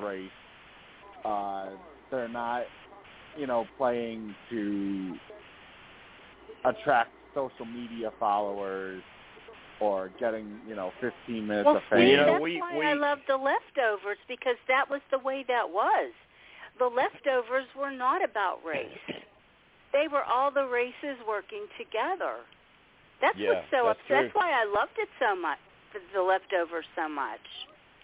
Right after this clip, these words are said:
Speaker 2: because of that.
Speaker 3: But we talked about this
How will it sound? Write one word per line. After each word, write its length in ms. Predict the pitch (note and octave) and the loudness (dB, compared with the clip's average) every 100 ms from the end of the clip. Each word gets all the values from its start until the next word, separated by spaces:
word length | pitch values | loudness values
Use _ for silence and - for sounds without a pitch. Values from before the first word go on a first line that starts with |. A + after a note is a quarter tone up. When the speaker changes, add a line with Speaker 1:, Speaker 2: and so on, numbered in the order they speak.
| - _ _ | -20 _ _
Speaker 2:
because 300 | A#4 - F4 A4 G4 | -8 0 0 2 0
of 80 | |
that. 340 | C4+ D#3+ B2+ A#2 - - - - - - - - | 2 2 2 -2 -12 -20 -20 -20 -20 -20 -20 -2
Speaker 3:
But 100 | A#2+ | 0
we 180 | C3+ F3 | 4 2
talked 360 | F3 E3+ G3 | 4 2 2
about 400 | D3+ B2 C3+ B2+ | -2 2 2 2
this 160 | B2 B2 | -2 -6